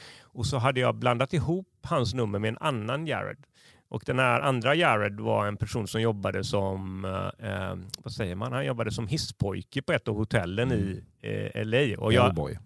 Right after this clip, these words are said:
Speaker 1: ja, precis. Och jag hade tänkt, jag hade tanke på att jag kanske skulle prova att casta honom till en roll i Triangle of Sadness. Så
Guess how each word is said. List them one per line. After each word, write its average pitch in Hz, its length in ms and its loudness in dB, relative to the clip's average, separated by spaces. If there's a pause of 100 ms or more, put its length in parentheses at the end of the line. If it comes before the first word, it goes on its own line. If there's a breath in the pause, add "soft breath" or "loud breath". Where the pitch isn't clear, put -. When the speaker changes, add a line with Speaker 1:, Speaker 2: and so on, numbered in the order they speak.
Speaker 1:
ja, 131 300 4
precis. 123 320 0
Och 120 60 0
jag 113 80 4
hade 135 160 4
tänkt, 143 260 2
jag 135 80 -2
hade 131 100 0
tanke 135 260 2
på 98 100 -4
att 107 100 -2
jag 113 100 -2
kanske 113 220 0
skulle 110 180 -6
prova 104 480 -2
att 104 100 -10
casta 135 300 2
honom 123 140 0
till 110 100 -2
en 107 100 0
roll 95 280 -2
i 92 140 -4
Triangle 90 240 -6
of 85 60 -4
Sadness. 104 380 -6 (380 loud breath)
Så 127 380 2